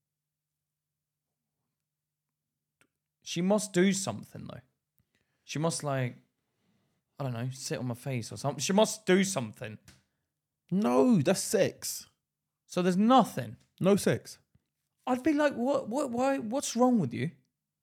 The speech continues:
Speaker 2: No, there's nothing wrong. She doesn't wanna have sex.
Speaker 1: But why? What are we? We're best friends. We're best friends.
Speaker 2: Yeah.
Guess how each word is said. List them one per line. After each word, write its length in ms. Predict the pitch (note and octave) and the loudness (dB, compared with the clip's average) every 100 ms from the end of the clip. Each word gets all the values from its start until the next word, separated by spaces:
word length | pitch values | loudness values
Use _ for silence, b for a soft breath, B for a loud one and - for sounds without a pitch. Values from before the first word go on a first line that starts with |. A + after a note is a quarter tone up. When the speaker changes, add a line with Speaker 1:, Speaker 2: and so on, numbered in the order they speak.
| - | -2
Speaker 2:
No, 100 | D4 | 2
there's 140 | D#4 | 2
nothing 280 | D#4 - D4 | 2 -2 -2
wrong. 200 | A#3+ D#4+ | 0 0
She 60 | - | 0
doesn't 180 | A#3 B3+ | -2 0
wanna 140 | A#3 | 2
have 100 | A3+ | 0
sex. 420 | E4+ E4+ - - _ _ _ _ | 0 -4 -6 -18 _ _ _ _
Speaker 1:
But 120 | C#4 | -6
why? 580 | G#3+ A#3 D#4 D4+ C#3+ B2+ - | 0 2 4 2 2 -4 0
What 160 | A3+ C4+ | 2 6
are 140 | C#4 | 6
we? 200 | G3 A2+ A2+ | 4 0 2
We're 100 | G3+ | -2
best 400 | G3+ A3 A3+ - | 2 2 2 -2
friends. 500 | G#3+ A#3+ D#3+ A#2+ - _ _ _ _ _ _ _ _ _ _ _ _ _ _ _ _ - | 0 2 0 -4 -8 _ _ _ _ _ _ _ _ _ _ _ _ _ _ _ _ -4
We're 80 | E3 | 0
best 240 | F#3+ G3+ | 2 2
friends. 380 | G3+ D#3 G#2+ - _ _ _ _ _ _ _ _ _ - | 0 -2 -4 -10 _ _ _ _ _ _ _ _ _ -6
Speaker 2:
Yeah. 240 | B2 A2+ | -4 -4